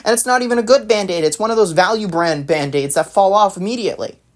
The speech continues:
because they're coming back the next day or two days later,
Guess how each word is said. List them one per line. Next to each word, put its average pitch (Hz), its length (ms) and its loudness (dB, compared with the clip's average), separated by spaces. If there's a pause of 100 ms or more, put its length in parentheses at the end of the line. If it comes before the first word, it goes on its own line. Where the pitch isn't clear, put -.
(840)
because 208 400 0
they're 208 100 2
coming 208 300 -4
back 214 240 2
the 202 80 -2
next 185 240 -2
day 233 160 2
or 185 100 2
two 208 220 -4
days 190 260 0
later, 190 420 -2